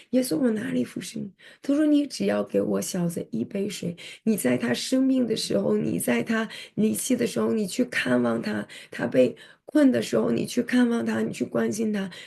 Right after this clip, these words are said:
这就是你把你的一点点基督的爱，借着你来展现出来的时候，你就不得不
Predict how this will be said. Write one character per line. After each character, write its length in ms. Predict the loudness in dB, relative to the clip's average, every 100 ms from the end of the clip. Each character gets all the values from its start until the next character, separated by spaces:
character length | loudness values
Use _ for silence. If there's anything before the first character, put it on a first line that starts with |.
| -10
这 300 | 2 6 6
就 300 | 4 6 6
是 160 | 4 2
你 140 | 2
把 200 | 4 2
你 180 | 4 2
的 100 | 2 0
一 100 | 0
点 320 | 2 2 0
点 240 | 0 0 -2 -10
基 220 | -6 -2 2
督 160 | 4
的 100 | 4
爱， 180 | 4 2
借 340 | 0 6 6 6
着 180 | 2
你 220 | 0 2 2
来 200 | 2 0
展 300 | 0 -2 -2
现 260 | -2 -2
出 220 | -2 -4
来 220 | -4 -2 -4
的 100 | -6
时 240 | -6 -6
候， 240 | -4 -6 -8 -18 -20 _
你 260 | 2 4 4
就 280 | 2 2 2
不 260 | 0 -2
得 240 | 2 2 0
不 420 | 0 0 0 -4